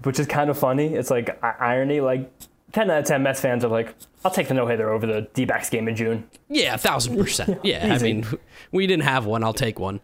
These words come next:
Speaker 2: We
Speaker 1: Yeah.
Speaker 2: lose, we lose to the Diamondbacks all the time. Whatever. We're,
Speaker 1: Yeah.
Speaker 2: we, or we
Speaker 1: Ev-,
Speaker 2: beat them, I guess.
Speaker 1: we lose to the Diamondbacks every year. Every year the Mets lose at least a game to the Diamondbacks.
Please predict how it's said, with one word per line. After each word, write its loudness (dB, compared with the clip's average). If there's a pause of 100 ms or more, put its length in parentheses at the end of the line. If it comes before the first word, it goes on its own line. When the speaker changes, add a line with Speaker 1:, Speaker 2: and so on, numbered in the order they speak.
(140)
Speaker 2:
We 0
Speaker 1:
Yeah. 4
Speaker 2:
lose, 2
we 0
lose 2
to 4
the 2
Diamondbacks 0
all 0
the -2
time. -8
Whatever. -2
We're, 2
Speaker 1:
Yeah. 2
Speaker 2:
we, -2
or 4
we 2
Speaker 1:
Ev-, -2
Speaker 2:
beat 0
them, -4
I -2
guess. 0
Speaker 1:
we 4
lose 0
to 2
the 0
Diamondbacks 0
every -2
year. -4
Every 2
year 2
the 2
Mets 0
lose 0
at 2
least 0
a 2
game 2
to 0
the -2
Diamondbacks. -4